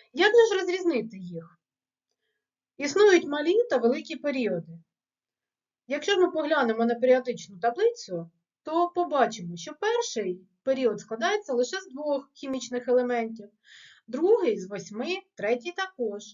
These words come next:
а четвертий, п'ятий — з вісімнадцяти, а шостий, сьомий — аж з тридцяти двох хімічних елементів. То ось вам і різниця саме за кількістю хімічних елементів і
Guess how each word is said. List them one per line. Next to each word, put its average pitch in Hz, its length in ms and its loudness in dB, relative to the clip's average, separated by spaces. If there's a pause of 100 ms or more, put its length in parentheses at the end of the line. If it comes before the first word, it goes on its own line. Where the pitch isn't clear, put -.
(500)
а 294 120 -4
четвертий, 339 640 -2
п'ятий — 226 420 -2
з 220 60 -12
вісімнадцяти, 269 1000 -8
а 226 100 -6
шостий, 277 360 -8
сьомий — 359 460 -2
аж 285 140 -4
з - 60 -16
тридцяти 330 400 -6
двох 359 220 -4
хімічних 226 480 -8
елементів. 220 540 -2 (420)
То 226 260 2
ось 320 240 0
вам 320 180 -2
і 311 60 -6
різниця 320 720 -4 (260)
саме 254 380 0
за 285 200 -2
кількістю 226 600 -6
хімічних 214 540 -6
елементів 381 680 -4 (420)
і 254 340 0